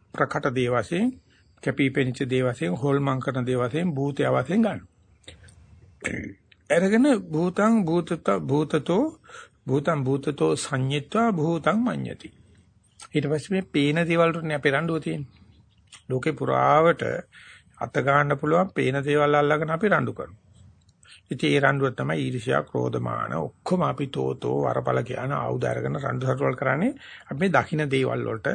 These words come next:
නැත්නම් අත ගන්න පුළුවන් දේවල් වලට, අහන්න කියන්න පුළුවන් දේවල් වලට. නමුත්, අ, සාමාන්‍ය විද්‍යා අධ්‍යාපනය ලබන කොටත් එහෙම නැත්නම් ගමේ තොටේ සද්ධාවේ අනුව බලනකොට තියෙන ගුප්ත විද්‍යා අනුවත් පේනවා. අපිට පේන්නේ නැති හොල්මන් වගේකුත් මේකේ තියෙනවා.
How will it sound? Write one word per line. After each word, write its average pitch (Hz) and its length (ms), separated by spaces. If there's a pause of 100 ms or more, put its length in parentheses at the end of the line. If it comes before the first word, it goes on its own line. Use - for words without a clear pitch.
(140)
නැත්නම් 117 320
අත 60 140
ගන්න 64 340
පුළුවන් 62 300
දේවල් 58 240
වලට, 104 320
අහන්න 139 340
කියන්න 135 300
පුළුවන් 123 300
දේවල් 123 280
වලට. 165 340 (440)
නමුත්, 165 280 (460)
අ, - 100 (640)
සාමාන්‍ය 131 640
විද්‍යා 127 380
අධ්‍යාපනය 131 420
ලබන 127 320
කොටත් 131 360
එහෙම 127 140
නැත්නම් - 400
ගමේ 120 300
තොටේ 120 320
සද්ධාවේ 120 520
අනුව 131 220
බලනකොට 131 420
තියෙන 139 280
ගුප්ත 117 300
විද්‍යා 131 400
අනුවත් 139 300
පේනවා. 135 460 (340)
අපිට 160 320
පේන්නේ 143 220
නැති 196 180
හොල්මන් 196 380
වගේකුත් 185 380
මේකේ 175 220
තියෙනවා. 110 300